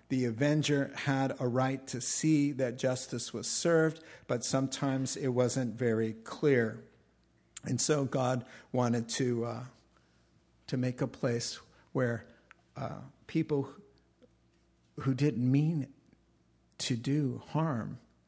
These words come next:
could be safe from a hot-headed attempt to kill that person. Uh, let me give you a, an example of involuntary manslaughter. Barb, my Barb,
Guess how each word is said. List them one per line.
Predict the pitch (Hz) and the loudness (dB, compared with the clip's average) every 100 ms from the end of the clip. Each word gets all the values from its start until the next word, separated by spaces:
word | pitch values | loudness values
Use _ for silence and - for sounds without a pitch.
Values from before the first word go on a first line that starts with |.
| _ _ _ | _ _ _
could | - 117 | -6 -2
be | 120 | -2
safe | - - 143 - - - _ _ _ _ _ - | -2 0 0 -2 -8 -18 _ _ _ _ _ -4
from | 123 120 | 0 0
a | |
hot-headed | - 131 131 139 - 123 123 117 - - - - - 143 127 117 - - - | -2 -2 -2 -4 -4 -2 -2 -4 -10 -20 -20 -14 -4 -2 0 -2 -6 -16 -10
attempt | 139 - 120 113 | -8 -2 -2 -2
to | - | -6
kill | - - 127 | -4 0 0
that | 113 76 - | 0 -6 -6
person. | 143 135 - 113 110 - - - - - | -4 -4 -4 -8 -10 -20 -20 -20 -20 -6
Uh, | 120 120 | -2 0
let | 135 | 0
me | 135 | 0
give | 131 127 | 0 0
you | 123 120 113 - | 0 0 -4 -8
a, | 123 | -4
an | |
example | 120 - 127 120 - 117 | -4 -2 -2 2 4 4
of | 120 123 156 | 0 -6 -4
involuntary | 127 117 123 120 117 113 - 117 110 | -2 0 0 0 -2 -4 -4 -2 -2
manslaughter. | 113 120 117 113 - - 85 65 - _ _ _ _ _ _ - _ _ _ _ _ _ _ _ - | -2 -2 -4 -4 -6 -6 -6 -8 -12 _ _ _ _ _ _ -20 _ _ _ _ _ _ _ _ -12
Barb, | 123 131 123 127 139 - - - | -2 0 0 -2 -4 -14 -16 -10
my | 151 139 | -4 0
Barb, | 117 117 113 | 2 2 0